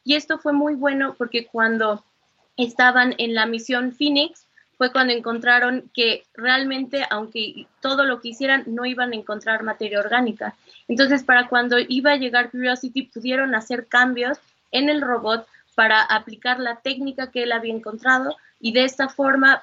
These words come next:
poder, este, ver si había o no compuestos orgánicos. Entonces, realmente esto fue muy bueno para todos, porque obviamente para futuras misiones, la, a, el hacer análogamente en, aquí en la Tierra experimentos, los que están haciendo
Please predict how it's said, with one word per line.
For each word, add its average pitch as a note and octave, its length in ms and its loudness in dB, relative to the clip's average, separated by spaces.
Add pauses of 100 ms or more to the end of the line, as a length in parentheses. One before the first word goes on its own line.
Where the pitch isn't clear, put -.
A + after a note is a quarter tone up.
poder, A#3 400 2
este, A3+ 640 0
ver B3 260 2
si A#3 220 -6
había A#3+ 360 2
o A3+ 60 -2
no G#3+ 220 -6
compuestos A3 480 -12
orgánicos. A3 560 -4
Entonces, B3+ 400 -2
realmente C4+ 480 0
esto C4 220 -6
fue B3 340 -2 (320)
muy C4 280 6
bueno B3+ 440 2
para G#3 240 4
todos, A#3+ 480 -2 (100)
porque G#3+ 260 0
obviamente A#3+ 360 2
para G3+ 240 0
futuras A#3 420 -2
misiones, A#3+ 460 -4 (560)
la, A3 340 4
a, A3 200 2
el A#3 180 -2
hacer C4 640 -6
análogamente A#3+ 1080 -2
en, G#3 300 -8
aquí G#3 320 -4
en B3 100 0
la A3 140 -2
Tierra A#3 360 -2
experimentos, A3 760 -4
los A3+ 180 -4
que B3 60 -10
están A3+ 240 0
haciendo A3+ 560 -2